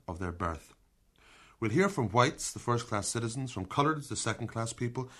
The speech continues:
from Indians in the third class, and from the Africans, far, far behind in fourth.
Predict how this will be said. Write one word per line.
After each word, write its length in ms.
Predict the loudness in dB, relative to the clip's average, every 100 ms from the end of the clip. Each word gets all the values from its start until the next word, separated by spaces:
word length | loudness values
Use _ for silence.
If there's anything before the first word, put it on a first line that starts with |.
| -6
from 180 | -2 2
Indians 500 | 2 4 2 2 0
in 60 | 0
the 80 | 0
third 320 | 2 2 0
class, 340 | -2 0 -4 -10 -20 -20 _ _ -2
and 120 | 0
from 100 | 4
the 80 | 4
Africans, 540 | 4 2 -4 -4 -4 -10 _ _ _ _
far, 240 | 4 4 6
far 200 | 6 6
behind 460 | 2 0 0 -4 -12 _
in 100 | -8
fourth. 440 | -4 -4 -4 -8